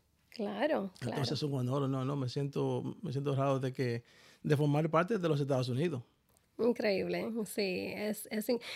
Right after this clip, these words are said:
Speaker 1: y no tanto eso, también el esfuerzo que nuestros padres hicieron para traernos a este país y darnos,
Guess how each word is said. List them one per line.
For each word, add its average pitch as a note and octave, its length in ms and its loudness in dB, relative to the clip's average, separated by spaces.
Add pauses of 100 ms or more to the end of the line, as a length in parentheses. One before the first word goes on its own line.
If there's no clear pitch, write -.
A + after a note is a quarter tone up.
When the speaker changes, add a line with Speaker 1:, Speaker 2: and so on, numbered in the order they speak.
Speaker 1:
y C4+ 140 6
no B3 160 8
tanto C#4+ 380 4
eso, A#3 340 2
también G#3+ 320 2
el A#3 100 4
esfuerzo G#3+ 1120 4 (320)
que A3+ 140 2
nuestros A3 260 2
padres A#3 320 4
hicieron C4 240 6
para A3+ 220 4
traernos A#3 500 6
a A#3+ 40 6
este A3 180 2
país G3+ 300 4
y C4 180 4
darnos, A#3 760 6